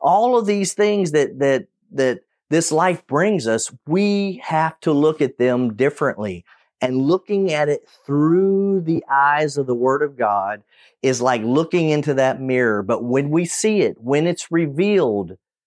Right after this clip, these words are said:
we can't turn away and walk away and forget what we looked like, just like that picture of me getting up this morning. I, if I for-, I can't forget what, I still can't forget what it looks like.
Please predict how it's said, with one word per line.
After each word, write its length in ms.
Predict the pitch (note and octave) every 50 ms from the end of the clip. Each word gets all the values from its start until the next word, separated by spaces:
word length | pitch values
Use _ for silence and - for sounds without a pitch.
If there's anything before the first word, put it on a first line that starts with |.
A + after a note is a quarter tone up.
| _ _ _ _ _ _ _ _ _ -
we 140 | A#2+ B2 A#2+
can't 420 | - - - C#3 E3+ F#3+ F#3+ - - _
turn 300 | - - F3 F3 F3 F#3
away 580 | F3+ E3+ E3+ F#3 F3+ E3+ E3 E3 D3+ D3 C#3
and 120 | C3 B2+ B2+
walk 280 | B2+ C#3 D3+ D3 D3+
away 480 | - D3 D3 E3 E3+ F3 E3+ D#3 C#3 A#2+
and 200 | B2 B2 A#2+ -
forget 680 | - C#3+ C3+ C3 A#2+ C#3+ F#3 G#3 F3 G#2+ - - _ _ _ _ _ _ _ _ _ _ _ -
what 300 | A#2+ C3+ - - - -
we 160 | D3 E3 F#3
looked 320 | F3+ F3+ G3 G#3+ G#3+ G#3+ -
like, 420 | E3+ D3+ B2 A2 G#2 A2 - - _ -
just 200 | D3 D3 - -
like 260 | G3 E3 - - -
that 160 | - - -
picture 380 | - - F#3+ F3+ - - F#3 E3+
of 100 | D#3+ D#3+
me 320 | F3+ F#3+ G3 G3 F3+ - - - - - - -
getting 260 | D3 E3 F#3+ D#3+ E3+
up 160 | F3+ F3+ F3
this 200 | F3 F#3 F3 -
morning. 400 | F3+ F3 F#3 G3 F#3 D#3 C3+ - - - -
I, 260 | - D#3 E3 F#3 F3+ - -
if 220 | - - E3+ - -
I 140 | F3+ G3+ G3
for-, 380 | - F#3+ F3+ F3 E3 D#3+ D3+ - - -
I 120 | E3+ F3
can't 420 | - - - - A#3+ A3+ A3 -
forget 480 | - - G3+ E3+ D#3 - - B3 A#3+ G#3
what, 240 | G3+ G3 F#3 A2 - - - - -
I 80 | C#3+
still 300 | D3 - - - A#3+ A#3+
can't 320 | A#3+ - - A3 G3+ F3 -
forget 320 | F3 D3+ B2+ D3+ D3+ C#3+
what 140 | - C#3+ C3
it 60 | B2+
looks 240 | C3 C3+ C3 C3 -
like. 220 | C3+ A2 F#2+ -